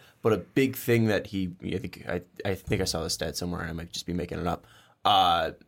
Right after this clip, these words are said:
probably I'm just making it up, but I'm pretty sure he has one of, like, the higher rates of assists that, you know, would be assists, but, but, like, you know, great passes, wide open shots, and they're just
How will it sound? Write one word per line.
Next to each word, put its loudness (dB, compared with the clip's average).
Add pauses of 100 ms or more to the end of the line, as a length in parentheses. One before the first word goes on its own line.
probably 0
I'm -8
just -10
making -8
it -2
up, -2
but 2
I'm 2
pretty 2
sure 2
he 2
has 2
one 0
of, 0
like, -2 (160)
the 0
higher 2
rates -2 (360)
of 2
assists 0
that, 2
you -2
know, -6 (220)
would 2
be 2
assists, 0
but, -4
but, 0
like, -2
you -2
know, -8
great 0
passes, 0
wide 0
open -8
shots, 0
and -4
they're -4
just -12